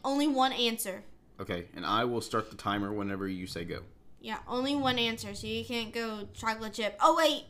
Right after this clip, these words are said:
Speaker 1: mint.
Speaker 2: Okay.
Speaker 1: You can't do that.
Speaker 2: Okay.
Speaker 1: One, two, three, go.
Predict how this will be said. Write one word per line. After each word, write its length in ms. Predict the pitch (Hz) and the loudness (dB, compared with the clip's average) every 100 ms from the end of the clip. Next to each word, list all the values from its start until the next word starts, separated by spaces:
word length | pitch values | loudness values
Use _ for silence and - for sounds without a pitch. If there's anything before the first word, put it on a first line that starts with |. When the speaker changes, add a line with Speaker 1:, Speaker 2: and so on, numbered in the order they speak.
| - | -8
Speaker 1:
mint. 400 | 247 233 202 - - - - - | -2 0 -2 -12 -16 -20 -20 -10
Speaker 2:
Okay. 260 | - 87 - - | -6 -6 -8 -12
Speaker 1:
You 120 | 220 | -12
can't 220 | 214 214 - | -10 -10 -10
do 100 | - | -14
that. 180 | - - - - | -14 -18 -12 -12
Speaker 2:
Okay. 240 | - 85 - - - - - - - - - - - - - | -6 -8 -8 -20 -20 -20 -20 -20 -20 -20 -20 -20 -20 -20 -10
Speaker 1:
One, 340 | 208 226 262 262 - - - - - - | -4 -2 -2 -8 -18 -18 -20 -20 -20 -12
two, 480 | - 247 240 233 233 - - - - - - - - - | -6 0 0 -2 -6 -16 -20 -20 -20 -20 -20 -20 -20 -16
three, 480 | 208 214 214 214 214 - - - - - - - - | -12 -10 -8 -10 -12 -20 -20 -20 -20 -20 -20 -20 -6
go. 240 | 220 - | -4 -4